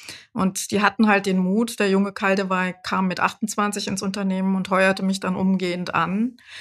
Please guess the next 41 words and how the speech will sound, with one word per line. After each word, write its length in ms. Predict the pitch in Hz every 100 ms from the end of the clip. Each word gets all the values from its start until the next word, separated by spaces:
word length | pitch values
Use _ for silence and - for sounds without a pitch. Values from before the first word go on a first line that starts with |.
| -
Und 180 | - 190
wir 80 | 202
fingen 300 | 196 214 208
an, 180 | 175 190
gemeinsam 640 | 190 180 175 202 202 202
zu 120 | 196
sagen, 360 | 196 190 185 190
wir 120 | 190
müssen 540 | 180 190 - 208 202 202 - -
das 180 | 185 185
Badezimmer 500 | 147 175 175 208 196
als 240 | 175 -
Luxusprodukt 920 | 208 202 - 226 - - 185 185 - -
vermarkten 840 | 175 175 170 175 - _ - 180 - - - _
und 140 | 180
hatten 280 | 190 190 202
dann 180 | 190 190
den 180 | 190 190
Mut, 360 | 185 190 196
schwarze 540 | 196 - - 170 - 185
Hintergründe. 640 | 190 190 196 - 185 185
Also 180 | 170 180
wir 100 | 190
haben 120 | 196
die 80 | 190
ganze 440 | 185 190 - 202
Branche 440 | 196 - 180 190 196
komplett 560 | 202 185 196 196 -
revolutioniert. 1200 | 196 196 185 190 - 175 175 196 185 202 - - - - - -
Und 180 | - 190
man 140 | 196
sieht 200 | 202 220
leider, 680 | 190 175 214 226 226 226 220 -
die 60 | 208
Unternehmen 480 | 208 208 196 208
agieren 340 | 208 202 202 196
meistens 440 | 180 196 202 220
im 120 | -
Sea 240 | 190 208 202
of 100 | -
Sameness. 640 | - 175 180 170 - -